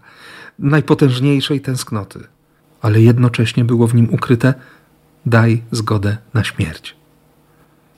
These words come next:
I lata później, gdy on, gdy on wznosił drżącą rękę starca z tym nożem, żeby zabić swojego syna, gdy ten młody chłopak, mający, nie wiadomo, siedem, trzynaście, może i trzydzieści lat,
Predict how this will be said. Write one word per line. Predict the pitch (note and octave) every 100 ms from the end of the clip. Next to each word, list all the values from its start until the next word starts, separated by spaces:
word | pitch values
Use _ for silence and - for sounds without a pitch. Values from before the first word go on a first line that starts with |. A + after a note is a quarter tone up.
| -
I | A#2+
lata | B2 C3+ - A#2
później, | - C3+ A#2+ G#2+ F#2 D#2 E2+ _ _ _ _ _ _ _
gdy | G#2+ G#2+ A#2
on, | A#2 A2+ - - - - - - -
gdy | A2+
on | A#2+ A2+
wznosił | G#2+ C#3+ - C3+
drżącą | A2+ A2 G#2+ C3+ D3+ - C#3 C3+
rękę | C#3 C3 A#2+
starca | A#2 - B2+ A#2 - - G#2+ G#2+ _ _ _ _ _ _ _
z | -
tym | A#2 A#2
nożem, | B2 A#2+ A2 G#2+
żeby | A2+ A2
zabić | A2 A#2+ A#2 A#2
swojego | - G#2 A2 G#2+
syna, | A#2+ G2 G2+ - _ _ _ _ _ _ _ _ _ -
gdy | G#2 A#2
ten | C#3
młody | C3+ D3+ D3
chłopak, | - C3 C3+ C3+
mający, | C#3 C3+ - D3 F#3 - _ _ _ G#2+
nie |
wiadomo, | G#2+ G#2 - G#2+ G2 B2
siedem, | - D3+ C3
trzynaście, | G2 - A2 - - -
może | A2+ A#2 D3+
i | D#3
trzydzieści | - D#3 E3+ - F#2+
lat, | F#2 F#2 -